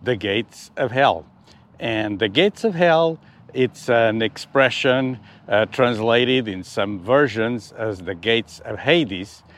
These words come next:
And, uh, uh, we can find it in Matthew sixteen in verse eighteen. Uh, so let's, uh, start reading, uh, Matthew sixteen, seventeen to nineteen.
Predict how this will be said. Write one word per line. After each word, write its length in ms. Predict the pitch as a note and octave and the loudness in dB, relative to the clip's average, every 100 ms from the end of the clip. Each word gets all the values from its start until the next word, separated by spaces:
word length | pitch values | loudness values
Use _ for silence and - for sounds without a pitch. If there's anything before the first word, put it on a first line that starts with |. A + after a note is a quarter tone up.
| - - _ - | -20 -20 _ -6
And, 320 | A#2 A2+ G#2 | -2 -2 0
uh, 180 | G#2+ G2+ - | 2 0 -2
uh, 120 | G#2+ | -6
we 140 | G#2 A#2 | -4 -4
can 220 | - A2+ | -4 -6
find 360 | - A#2+ A2+ A2+ | 0 2 2 0
it 180 | A2 - | -4 -2
in 180 | G#2 G#2 | -2 2
Matthew 600 | A2 A#2 - A2 G#2 G2+ | 4 4 0 -4 -2 -4
sixteen 680 | - C3 A2 - A2+ A2 | -6 -6 -6 -6 -2 0
in 200 | G#2+ F#2+ | -2 -4
verse 340 | F#2+ F#2+ - - C3+ | -4 -4 -6 -12 -6
eighteen. 580 | B2 - A2+ D#2 D#2+ - _ - - _ _ - | -6 -4 -4 -4 -10 -20 _ -20 -20 _ _ -6
Uh, 240 | G#2+ G#2 | -2 -2
so 220 | - C3 | 0 -2
let's, 420 | B2 G3+ A#3 - | 2 0 -2 0
uh, 200 | F#3+ F3+ | 4 4
start 440 | E3+ - E3 D#3+ - | 2 2 2 2 0
reading, 480 | C#3+ C#3 D3 C#3+ B2 _ - _ | 0 2 2 0 -4 _ -20 _
uh, 100 | G#2 | -4
Matthew 640 | G#2 A#2+ A#2+ - B2 B2+ - | 0 2 2 0 -2 -2 -4
sixteen, 500 | - B2+ - B2+ B2 | -8 -8 -4 -4 -4
seventeen 640 | - A#2 A2 G#2 A2 G2+ | 0 0 0 -4 -6 -8
to 160 | - G2 | -8 -8
nineteen. 580 | F#2 F2+ - D#2+ C#2+ | -8 -10 -14 -18 -18